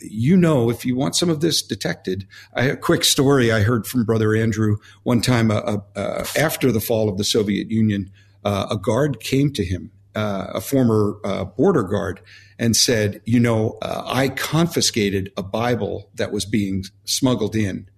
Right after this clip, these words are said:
And often what would happen would be that we would smuggle in Bibles that, uh, people gave,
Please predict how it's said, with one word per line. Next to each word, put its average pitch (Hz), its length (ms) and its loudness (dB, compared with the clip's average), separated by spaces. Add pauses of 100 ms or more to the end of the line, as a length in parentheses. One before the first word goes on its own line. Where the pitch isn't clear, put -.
(420)
And 110 360 0 (100)
often 147 520 2
what 107 260 -4
would 107 120 -2
happen 120 480 -2 (340)
would 113 260 2
be 107 240 4
that - 260 -4
we 139 100 2
would 156 140 2
smuggle 131 400 2
in 107 140 2
Bibles 107 520 -2
that, - 380 -6
uh, 95 260 -6
people 117 460 -4 (340)
gave, 123 560 0